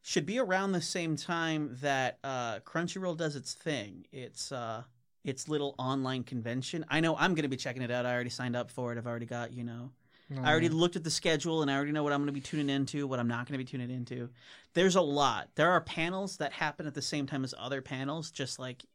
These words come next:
Speaker 1: at actual Crunchyroll, except because it's all online, there's, like, five or six that take up the same slot. So I definitely think it's something you guys should check out. It's
Speaker 2: Yeah.
Speaker 1: free. You just go on their website, sign up for it. They give you a little digital badge.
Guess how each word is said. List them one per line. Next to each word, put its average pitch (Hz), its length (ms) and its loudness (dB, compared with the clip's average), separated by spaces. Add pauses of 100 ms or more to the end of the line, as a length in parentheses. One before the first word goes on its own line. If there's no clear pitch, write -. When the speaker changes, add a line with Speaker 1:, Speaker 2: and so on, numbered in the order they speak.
Speaker 1:
at 139 160 -4
actual 127 380 -6
Crunchyroll, 156 500 -2 (300)
except 139 240 -6
because 131 180 -6
it's 123 140 -8
all 131 180 2
online, 127 540 -2 (100)
there's, 123 480 -8
like, 101 320 -10 (460)
five 156 280 8
or 135 120 2
six - 400 -4
that 139 100 -10
take 131 160 -6
up 120 60 -12
the - 80 -10
same 123 240 -4
slot. 117 440 -6 (440)
So 123 480 -4 (420)
I 147 100 6
definitely 151 360 4
think 143 160 0
it's 131 100 -6
something 131 220 0
you 123 100 -4
guys 117 180 -8
should - 120 -14
check 127 240 -2
out. 151 240 0 (200)
It's 143 260 4
Speaker 2:
Yeah. 120 120 2
Speaker 1:
free. 208 360 4
You 151 120 -4
just 135 140 -4
go 160 80 0
on 151 100 4
their 147 120 4
website, 160 480 2
sign 151 280 0
up 147 140 -2
for 214 220 0
it. - 120 -8
They 143 120 -4
give 143 200 -2
you 147 220 0
a - 20 4
little 139 360 0
digital 139 600 0
badge. 151 540 2